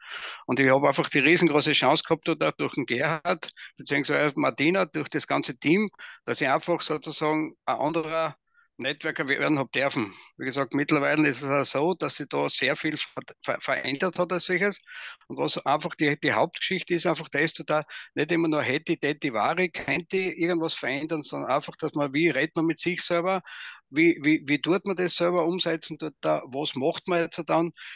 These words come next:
ist das, das, das was, was einen selber weiterbringt? Ich hab heute zum Beispiel auch wieder so einen ähnlichen Spruch, was der Gerhard hat, wieder ausgegraben. "Wann höre ich endlich auf, Ausreden zu finden,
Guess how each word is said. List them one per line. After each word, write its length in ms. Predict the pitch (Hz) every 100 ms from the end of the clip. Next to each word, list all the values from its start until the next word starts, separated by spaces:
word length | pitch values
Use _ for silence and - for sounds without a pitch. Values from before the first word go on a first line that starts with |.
| -
ist 320 | 165 170 -
das, 260 | 170 - 165
das, 240 | - 165 -
das 200 | 156 -
was, 320 | 135 170 170
was 160 | 156 143
einen 140 | 156
selber 340 | 139 147 151 123
weiterbringt? 640 | 120 170 175 180 185 - -
Ich 60 | 151
hab 100 | 131
heute 260 | 143 180
zum 160 | 165 165
Beispiel 240 | 151 -
auch 200 | 127 139
wieder 180 | 170 175
so 120 | -
einen 140 | 151 147
ähnlichen 400 | 143 151 156 165
Spruch, 400 | - 156 175 -
was 120 | 143
der 100 | 147
Gerhard 340 | 131 151 160
hat, 160 | 156 147 - - -
wieder 260 | 151 143
ausgegraben. 720 | 120 156 - 175 151 147 156 151 - - - _
"Wann 380 | 131 151 175
höre 220 | 160 170 180
ich 300 | 156 135 156
endlich 460 | 156 180 165 -
auf, 440 | 127 151 214 - -
Ausreden 720 | - 139 190 - 170 165 165 -
zu 160 | 139
finden, 560 | - 151 208 196 220